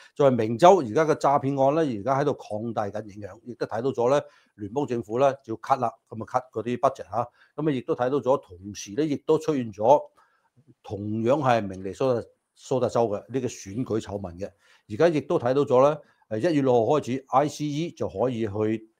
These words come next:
呃，調閱呢個白卡入邊嘅資料。咁有啲咩影響呢？對非法入境嗰啲人呢，會影響相當之大㗎下。咁，呃，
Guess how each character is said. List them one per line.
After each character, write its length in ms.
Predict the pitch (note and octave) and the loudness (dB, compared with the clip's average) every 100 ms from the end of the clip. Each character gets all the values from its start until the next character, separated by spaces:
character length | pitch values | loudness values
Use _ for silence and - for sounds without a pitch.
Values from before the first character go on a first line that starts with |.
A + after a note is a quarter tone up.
| - | -12
呃， 380 | G#2+ G2+ G2+ G2 _ _ _ - | -6 -4 -4 -6 _ _ _ -2
調 240 | A#2+ G#2+ | 0 0
閱 180 | A2 A2+ | -2 -2
呢 100 | C#3+ | 0
個 60 | B2+ | 0
白 240 | - G#2 - - | 0 -2 -2 -2
卡 220 | C3 C3 | 4 4
入 80 | A2 | 4
邊 160 | F2+ A2+ | -4 -6
嘅 80 | |
資 160 | G#2 A2 | -6 -8
料。 120 | F#2 | -10
咁 280 | G2+ B2 D#3+ D#3+ _ _ _ _ | -8 -6 -6 -10 _ _ _ _
有 240 | A2+ A#2+ | 2 2
啲 100 | C3+ | 4
咩 120 | D3 | 2
影 160 | A2+ A2 | 2 0
響 120 | A#2 | 0
呢？ 100 | B2+ | -2
對 320 | B2 A#2 A#2+ A#2 _ _ | 0 0 0 -4 _ _
非 240 | - D#3+ | -2 0
法 120 | D#3+ | 2
入 120 | A#2 A2+ - | 0 -2 -4
境 140 | A#2+ | -4
嗰 100 | A2+ | -2
啲 60 | A#2 | -2
人 140 | F2+ | -2
呢， 80 | A2+ A#2 G2+ | -4 -4 -2
會 120 | G#2+ | -2
影 100 | G#2 | -2
響 160 | A#2 A#2 | -4 -6
相 440 | - C3+ C3 C#3 | -2 2 4 2
當 220 | C3+ B2+ | 0 -2
之 100 | A2+ | -2
大 140 | A2 F2+ | -6 -6
㗎 100 | F2+ | -6
下。 180 | F#2+ - _ - _ - | -6 -8 _ -20 _ -2
咁， 260 | F#3+ E3+ | 0 2
呃， 320 | C3 B2 A#2+ | 2 4 2